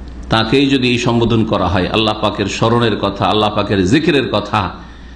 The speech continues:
তাহলে পরোক্ষভাবে আমাদেরকে কতটা আরো তাগিদ রয়েছে এই বিষয়ে চিন্তা করুন। যদি রাসূলুল্লাহ সাল্লাল্লাহু আলাইহি ওয়াসাল্লাম বলা, বলা হয় যে তুমি তোমার রবকে বেশি বেশি স্মরণ করো, হ্যাঁ, এবং এইভাবে স্মরণ করো, এইভাবে স্মরণ করো, এইভাবে আল্লাহর জিকির আজকার করো,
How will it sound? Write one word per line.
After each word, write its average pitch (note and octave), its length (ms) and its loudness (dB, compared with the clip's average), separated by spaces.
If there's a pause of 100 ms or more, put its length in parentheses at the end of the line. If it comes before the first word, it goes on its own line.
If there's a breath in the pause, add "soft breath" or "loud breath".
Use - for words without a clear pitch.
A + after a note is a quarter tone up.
(140 loud breath)
তাহলে C3+ 280 2
পরোক্ষভাবে D3+ 800 0
আমাদেরকে C#3 720 0
কতটা E3+ 560 2
আরো A#2 480 0
তাগিদ A2 440 0
রয়েছে G2+ 400 0 (460 loud breath)
এই A2+ 120 4
বিষয়ে G#2 340 0
চিন্তা F2 360 0
করুন। - 160 -10 (680 loud breath)
যদি C3+ 180 4
রাসূলুল্লাহ D#3 560 4
সাল্লাল্লাহু G3+ 320 0
আলাইহি F#3 100 0
ওয়াসাল্লাম C#3+ 180 -2
বলা, C#3+ 100 2
বলা C#3 120 2
হয় B2+ 180 0
যে A#2+ 100 -2
তুমি C#3 220 0
তোমার C3 340 2
রবকে A#2+ 340 0
বেশি A2+ 300 2
বেশি C3 220 0
স্মরণ B2 320 -2
করো, G#2 400 0
হ্যাঁ, B2+ 320 0 (600 loud breath)
এবং B2 260 2
এইভাবে C#3+ 400 2
স্মরণ C3+ 300 0
করো, B2 280 0
এইভাবে D3+ 420 2
স্মরণ C3+ 260 0
করো, C3 200 0
এইভাবে E3+ 440 2
আল্লাহর C3 320 0
জিকির C3+ 260 -2
আজকার A#2 340 0
করো, G#2 320 -2